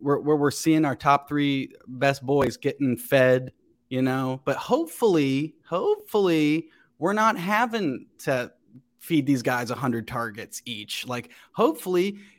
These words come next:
we feed Joe Mixon a little bit, and hopefully he stays healthy for the whole year. Hopefully we're not having to sling the ball sixty times a game.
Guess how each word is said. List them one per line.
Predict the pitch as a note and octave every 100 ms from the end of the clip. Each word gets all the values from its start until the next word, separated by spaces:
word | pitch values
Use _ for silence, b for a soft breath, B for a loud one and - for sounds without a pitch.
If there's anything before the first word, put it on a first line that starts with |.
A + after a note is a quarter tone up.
| -
we | D#3+
feed | D#3+ F#3 E3+
Joe | G3+ G#3+
Mixon | A#3 E4 - A#3
a | F3
little | D#3+ C#3
bit, | B2 B2+ A#2+
and | A#2+
hopefully | D3 F3
he | E3+ A3
stays | - G#3 E3
healthy | D#3+ C3+ -
for | B2 B2+
the | B2
whole | B2 A#2+
year. | A#2 A#2
Hopefully | C#3 F3+
we're | F#3+
not | G3 F#3
having | G3 F#3+
to | G3+ G3
sling | - - G3+
the | G3+
ball | G3+ B3+ C4
sixty | - G#3 - D#3
times | - C#3+ B2+ A2+
a |
game. | A2 A2+ - -